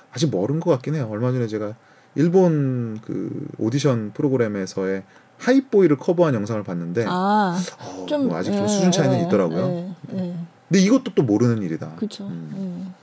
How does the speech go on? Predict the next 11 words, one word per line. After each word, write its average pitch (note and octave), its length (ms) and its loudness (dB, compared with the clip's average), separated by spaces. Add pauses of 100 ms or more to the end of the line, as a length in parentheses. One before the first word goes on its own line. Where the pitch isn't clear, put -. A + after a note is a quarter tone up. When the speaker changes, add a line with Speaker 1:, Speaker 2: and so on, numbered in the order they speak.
(1120)
Speaker 2:
예. B3 60 8
그러니까 B3 240 4 (640)
세계화되고 D#4 1160 4
글로벌화되면 A#3 1500 4
될수록 D4 720 4 (1200)
뭔가 A#3 280 6
역설적으로 F#3+ 1120 4
그게 G3 580 0
케이팝이라는 C4+ 960 0
거의 G#3 260 -2
정체성이 C4 960 0